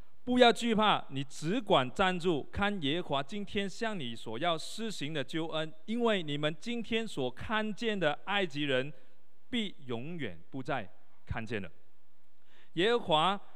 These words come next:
为你们征战，你们只管默静，不要作声。”出埃及记十四章十三节，特别我们要注意的在这里，当摩西他如此宣告的时候，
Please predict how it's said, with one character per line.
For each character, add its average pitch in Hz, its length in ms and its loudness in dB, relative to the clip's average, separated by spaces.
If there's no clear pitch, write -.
为 226 320 2
你 135 240 -2
们 127 420 -2
征 185 240 -4
战， 156 320 2
你 123 100 -6
们 131 140 -4
只 170 220 0
管 185 340 4
默 185 260 0
静， 165 400 -4
不 175 160 -2
要 160 180 2
作 139 280 -2
声。” 135 220 -4
出 156 140 -6
埃 123 140 -4
及 107 160 -6
记 139 280 -2
十 113 200 -6
四 139 380 -6
章 127 240 -2
十 110 140 -6
三 123 200 -4
节， 107 140 -6
特 214 240 0
别 165 220 0
我 139 120 0
们 117 100 -4
要 143 120 -2
注 160 260 -2
意 139 120 -2
的 117 120 -2
在 131 160 -2
这 123 140 -2
里， 104 120 -4
当 247 200 4
摩 240 220 4
西 247 180 -2
他 226 140 4
如 214 240 0
此 127 340 -4
宣 240 520 0
告 214 200 6
的 175 80 4
时 139 200 -2
候， 147 260 2